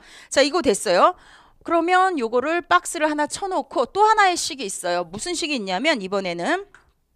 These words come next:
R이 있죠. R이 되는, 생성이 되는데 디티 분의 디씨알을 어떻게 줬냐면,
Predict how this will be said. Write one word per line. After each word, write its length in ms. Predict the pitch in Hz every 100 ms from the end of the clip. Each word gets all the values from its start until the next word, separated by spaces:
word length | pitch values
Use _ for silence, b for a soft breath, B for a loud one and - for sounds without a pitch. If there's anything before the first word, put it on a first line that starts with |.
| _ _ _ _ _ _ _ b b b b
R이 320 | - 190 285
있죠. 380 | 254 - - 165 - _ _ _
R이 380 | 170 175 233 330
되는, 280 | 240 185 220
생성이 400 | 320 339 370 330
되는데 460 | 247 180 196 311
디티 500 | - - 202 _ 302
분의 320 | 262 214 277 285
디씨알을 720 | - 196 - 277 262 170 240
어떻게 420 | 156 - - 330
줬냐면, 720 | 285 185 170 165 277 349 180